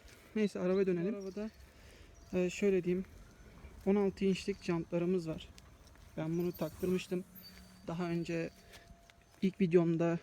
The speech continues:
e, ne kadar taktırdığımla ilgili bir bilgi alabilirsiniz diyerek. E, bakalım. E, iki yüz beş, elli beş, elli beş, on altı,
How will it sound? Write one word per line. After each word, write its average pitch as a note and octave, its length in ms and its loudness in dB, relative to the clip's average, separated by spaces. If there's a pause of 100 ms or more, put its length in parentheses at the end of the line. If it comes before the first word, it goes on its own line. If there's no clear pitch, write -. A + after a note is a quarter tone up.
(380)
e, E3+ 160 4
ne F3 60 6
kadar E3 280 2
taktırdığımla D#3+ 880 -2
ilgili D#3+ 320 0
bir D#3+ 100 0
bilgi D#3+ 220 0
alabilirsiniz D#3 680 0
diyerek. E3 380 0 (720)
E, F3 280 0
bakalım. G3 500 2 (1300)
E, F3+ 140 4
iki G3+ 240 2
yüz G3 200 2
beş, G#3+ 380 4
elli F#3 260 0
beş, - 500 -4 (400)
elli F3+ 240 0
beş, - 500 -6 (160)
on F3+ 120 0
altı, F3 480 -4